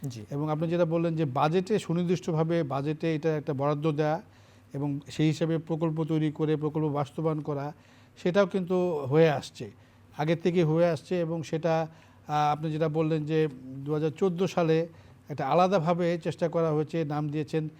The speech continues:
Speaker 2: ক্লাইমেট ফিসক্যাল ফ্রেমওয়ার্ক। এই, এই ফ্রেমওয়ার্কের আওতায় সুনির্দিষ্টভাবে বিভিন্ন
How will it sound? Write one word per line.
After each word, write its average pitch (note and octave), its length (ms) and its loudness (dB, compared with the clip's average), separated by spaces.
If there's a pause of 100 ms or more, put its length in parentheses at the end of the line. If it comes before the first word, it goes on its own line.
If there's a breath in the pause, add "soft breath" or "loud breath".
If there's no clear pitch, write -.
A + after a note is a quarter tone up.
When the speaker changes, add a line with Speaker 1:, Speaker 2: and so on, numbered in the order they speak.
(300 loud breath)
Speaker 2:
ক্লাইমেট D#3+ 440 0
ফিসক্যাল F3 380 -2
ফ্রেমওয়ার্ক। C#3 560 -2 (600 soft breath)
এই, D3+ 340 -2
এই E3 160 0
ফ্রেমওয়ার্কের F#3+ 640 0
আওতায় F3 560 2
সুনির্দিষ্টভাবে E3+ 1000 -2 (460 soft breath)
বিভিন্ন E3+ 520 0